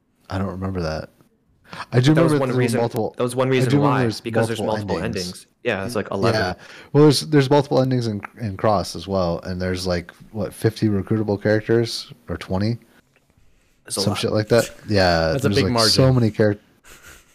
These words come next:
Speaker 1: well, there's so many, there's so many N P Cs that you can recruit into your party. Um, which makes sense for the multiple playthroughs, which gives rise to the multiple timelines thing.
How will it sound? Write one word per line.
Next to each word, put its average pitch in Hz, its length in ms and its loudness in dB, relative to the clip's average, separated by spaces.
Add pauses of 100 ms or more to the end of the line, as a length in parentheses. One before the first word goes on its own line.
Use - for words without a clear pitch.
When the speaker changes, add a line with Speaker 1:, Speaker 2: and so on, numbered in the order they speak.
(580)
Speaker 1:
well, 139 120 8
there's 135 180 8
so 147 200 6
many, 139 140 8
there's 127 220 4
so 139 140 4
many 131 260 4
N 113 140 -2
P 110 120 0
Cs 107 320 0
that 80 100 -6
you 92 120 -4
can 87 340 -6
recruit 92 400 -6
into 90 160 -8
your - 160 -4
party. 82 400 -2 (1200)
Um, 80 560 -2 (960)
which 127 260 4
makes 120 240 4
sense 107 220 2
for 101 80 0
the 98 80 -2
multiple 92 300 0
playthroughs, 87 460 -2
which - 320 -4
gives 90 280 -2
rise 85 240 2
to - 120 -12
the 82 60 -4
multiple 80 320 -6
timelines 78 520 -6
thing. - 280 -10